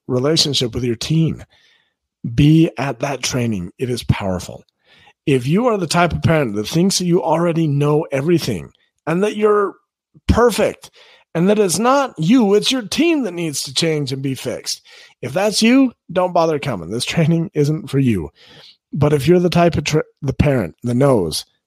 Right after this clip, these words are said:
"No, I can improve and I want to improve. And yeah, my teen can grow, but I can love them better where they are"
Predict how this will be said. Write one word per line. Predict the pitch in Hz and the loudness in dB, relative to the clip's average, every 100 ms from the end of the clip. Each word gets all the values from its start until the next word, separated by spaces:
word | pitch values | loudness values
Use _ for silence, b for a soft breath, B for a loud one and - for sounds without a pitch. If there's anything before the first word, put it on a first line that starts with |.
| _ - | _ -6
"No, | 110 90 | -2 0
I | 95 | -2
can | - 107 104 | -4 -2 2
improve | 95 - 82 76 - _ | 2 0 -4 -6 -12 _
and | - | -8
I | 123 | -4
want | 117 127 131 123 | 0 2 2 0
to | 127 113 | 0 0
improve. | 101 - 80 71 - b b b b b b 127 | 0 -2 -6 -8 -14 b b b b b b -2
And | 123 123 | 0 0
yeah, | 135 135 143 | 0 0 2
my | 139 127 | 2 0
teen | - 151 143 | 4 4 6
can | 147 131 | 4 4
grow, | 135 127 104 | 6 4 4
but | 113 | 0
I | 127 | -2
can | 123 113 117 | -2 0 2
love | 131 127 | 0 2
them | 131 123 | 0 0
better | 113 127 120 95 | 0 0 2 0
where | 104 113 | 0 0
they | 110 104 | -2 -2
are" | 80 50 | -4 -8